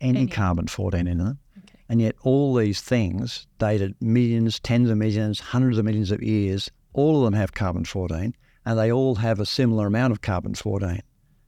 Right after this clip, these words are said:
Speaker 1: How can that be?
Speaker 2: Mm.
Speaker 1: So it's, it's consistent with all that stuff being buried in the global flood of Noah.
Speaker 2: So could that be due to contamination? Could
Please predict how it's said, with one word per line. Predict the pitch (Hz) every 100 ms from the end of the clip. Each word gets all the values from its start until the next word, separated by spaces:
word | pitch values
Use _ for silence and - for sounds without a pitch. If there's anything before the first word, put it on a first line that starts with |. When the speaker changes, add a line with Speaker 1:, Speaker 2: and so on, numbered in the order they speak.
| _
Speaker 1:
How | _ - 123
can | - 113
that | 107
be? | - 104 95 - _ _ _ _ -
Speaker 2:
Mm. | 196 180 - - _ -
Speaker 1:
So | - 110 101 -
it's, | 110 - - _
it's | 143 110 -
consistent | - 110 - 151 - -
with | 117 104 95 - - -
all | 113 110
that | 104
stuff | - 98 -
being | 98 95
buried | 98 98 98 107 - _ _ _ _
in | 117 107 104 104 - -
the | 120
global | 113 110 98 95
flood | - 98
of | 90
Noah. | 98 104 92 - - -
Speaker 2:
So | - - 214 202
could | - 269 247 _
that | - 196 - _ _ _
be | 196 185
due | - 180 175
to | 175 - 180 170 170 170 - -
contamination? | - 190 190 180 165 151 170 - - - -
Could | 202 180